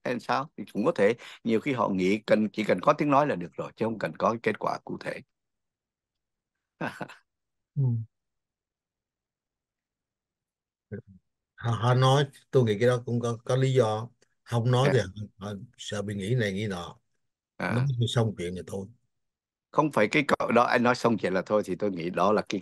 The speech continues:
Speaker 1: cái đó là một cái căn bệnh có thể nói là truyền thống, rất là nguy hiểm.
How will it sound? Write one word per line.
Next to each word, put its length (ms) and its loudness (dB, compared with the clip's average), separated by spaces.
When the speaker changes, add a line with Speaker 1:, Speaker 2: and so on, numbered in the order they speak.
Speaker 1:
cái 140 -2
đó 160 6
là 140 2
một 100 -10
cái 160 0
căn 280 2
bệnh 200 0
có 120 -2
thể 200 -2
nói 260 0
là 360 -4
truyền 260 2
thống, 360 0
rất 220 4
là 80 0
nguy 140 -2
hiểm. 200 -6